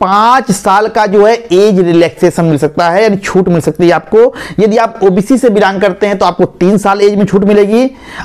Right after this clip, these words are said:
और यदि आप महिला कैटेगरी के हैं, महिला अभ्यर्थी हैं और वो आप किसी भी कैटेगरी में हो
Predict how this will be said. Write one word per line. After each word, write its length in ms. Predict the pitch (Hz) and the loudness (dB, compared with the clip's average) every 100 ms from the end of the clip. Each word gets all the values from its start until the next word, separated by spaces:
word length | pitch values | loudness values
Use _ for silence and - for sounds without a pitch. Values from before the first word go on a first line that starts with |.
| - | -4
और 140 | - 214 | -2 2
यदि 260 | 226 214 | 2 2
आप 220 | 233 240 226 | 0 2 2
महिला 400 | 170 170 180 247 | 2 2 0 0
कैटेगरी 420 | 190 190 190 190 | 0 0 2 0
के 120 | 185 | 0
हैं, 280 | 170 180 202 | 0 0 0
महिला 260 | 175 175 202 | 0 2 0
अभ्यर्थी 440 | 175 165 160 175 | 0 0 0 0
हैं 280 | 156 170 240 - - - | 0 -2 -4 -10 -14 -4
और 160 | 185 208 | -2 0
वो 60 | |
आप 220 | 214 - - | 0 -2 -2
किसी 260 | 214 294 | 0 2
भी 100 | 233 | 2
कैटेगरी 360 | 214 165 156 139 | 2 0 2 0
में 100 | 113 | 0
हो 180 | 110 | -4